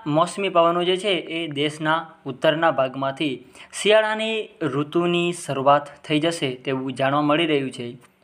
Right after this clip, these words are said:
અને અનેક, અ, રાજ્યના કચ્છ જિલ્લામાં આવેલું નલિયા અને આજુબાજુના વિસ્તારોની અંદર, અ,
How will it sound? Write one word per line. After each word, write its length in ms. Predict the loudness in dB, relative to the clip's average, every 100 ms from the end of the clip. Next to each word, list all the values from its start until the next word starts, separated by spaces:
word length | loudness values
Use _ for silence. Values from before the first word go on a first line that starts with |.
| _ 0
અને 380 | 2 2 -2 -14 _ _ _
અનેક, 240 | 0 0 0 -12 _ _ -2
અ, 340 | 2 2 2
રાજ્યના 560 | 2 2 2 4 2 2 -4 -2
કચ્છ 260 | -2 0
જિલ્લામાં 540 | -4 2 2 2 -2 -2
આવેલું 580 | -4 -4 -6 -8 -12 -10
નલિયા 320 | -6 0 0 0
અને 200 | -8 -8
આજુબાજુના 680 | -6 -6 -2 -2 -2 -4 -6
વિસ્તારોની 500 | -2 0 2 0 -2
અંદર, 360 | 2 4 2 -6 -20 -20 -20 _
અ, 40 | -4